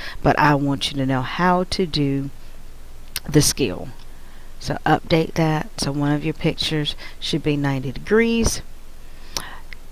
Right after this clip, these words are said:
Save it as it says, but go ahead and just save it on your desktop so that we, we can find it. Sample. I like to put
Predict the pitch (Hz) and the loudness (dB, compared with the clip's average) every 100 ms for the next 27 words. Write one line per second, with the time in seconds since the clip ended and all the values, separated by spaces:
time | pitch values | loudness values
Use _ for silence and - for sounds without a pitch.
0 | - - - 202 196 196 190 - 160 151 | 0 2 8 8 8 8 6 8 4 4
1 | - - 180 165 - 147 170 170 170 - | 2 8 8 8 2 4 6 6 4 6
2 | - - 170 165 160 151 156 156 135 135 | 6 8 6 6 4 2 2 2 2 0
3 | - 151 165 - - 196 208 - - - | 4 6 6 2 0 2 2 0 -4 -12
4 | - - - - 151 117 151 139 - 151 | -10 -10 -8 -2 -2 0 0 -2 -4 -4
5 | 139 131 143 - 165 190 208 247 277 - | -2 -4 -2 2 4 4 4 4 2 -6
6 | - - - - - - - - - - | -8 -10 -12 -10 -12 -10 -12 -12 -12 -12
7 | - - - - - - - - - - | -12 -12 -12 -12 -12 -12 -10 -10 -6 0
8 | 160 160 160 - 98 - 175 170 - - | 2 2 0 -4 -6 -4 -6 -8 -12 -12
9 | - - - - - - - - - 165 | -12 -12 -12 -12 -12 -12 -12 -8 4 6
10 | 151 143 - - 147 135 | 6 4 -2 -2 -2 0